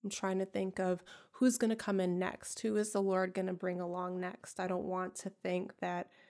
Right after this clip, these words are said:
you know, like, like a congressman, I'm gonna be here for the next four terms. I pray that at the next time that they're, they're coming up to, um, decide who's going to be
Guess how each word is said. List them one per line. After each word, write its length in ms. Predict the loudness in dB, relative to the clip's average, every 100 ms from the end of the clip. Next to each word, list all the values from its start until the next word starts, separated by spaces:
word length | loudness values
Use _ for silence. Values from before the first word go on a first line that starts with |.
| _ _
you 80 | 0
know, 140 | 2 4
like, 320 | 0 -2 -10 0
like 140 | 2
a 40 | 2
congressman, 760 | 2 2 2 0 -2 -2 0
I'm 140 | 0 2
gonna 140 | 0
be 220 | 0 0
here 320 | 2 0 0
for 240 | -2 -4 -2
the 140 | 0
next 480 | 0 0 -2 -8 -10 -16 -2
four 240 | 0 0
terms. 640 | -4 -4 -2 -2 -4 -8 -16 -20 _ _ _ _ _ _ _ _ _
I 220 | 2 4
pray 400 | 4 4 4 4
that 440 | 4 2 2 2 -2 -18 _ _
at 180 | 0 2
the 120 | 2
next 800 | 2 4 2 2 -2 -10 -10 -12 -18 _ -20 _ _ _ _ _ _ _ -20 _ -20 -20 _ _ -4
time 300 | 2 4 4
that 140 | 4
they're, 220 | 6 4
they're 200 | 2 -2
coming 340 | 0 0 0 0
up 160 | -4
to, 280 | -4 -2 -2 -6 -18 -20 _ _ _ _
um, 380 | -4 -4 -8 -10 -2
decide 400 | 0 2 2 0
who's 280 | 2 2 2
going 240 | 0 2 2
to 80 |
be 340 | 2 2 2